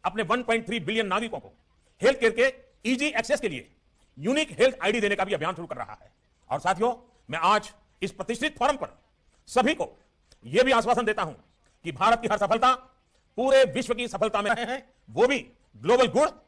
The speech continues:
और global supply chain के प्रति पूरी तरह committed है। भारत के पास global supply chain को मजबूत करने के लिए capacity भी है, capability भी है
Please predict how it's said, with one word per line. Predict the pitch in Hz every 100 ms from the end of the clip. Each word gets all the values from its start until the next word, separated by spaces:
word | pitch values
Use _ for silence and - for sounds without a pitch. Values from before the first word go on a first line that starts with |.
| _ -
और | 185
global | 139 214 233
supply | 226 196 202
chain | 202 190
के | 185
प्रति | 175 151 - _ -
पूरी | 240 262
तरह | 196 214
committed | 214 196 156
है। | - - _ _ _ -
भारत | 139 196
के | 170
पास | 170 226 - _ _ -
global | 120 214 214
supply | 196 196
chain | 190 190
को | 165
मजबूत | 165 226
करने | 170
के | 147
लिए | 165 170 _ _ _ 175
capacity | 220 220 254
भी | 240
है, | 277 - _ _ -
capability | 165 170 220 285
भी | 233
है | 190 180 -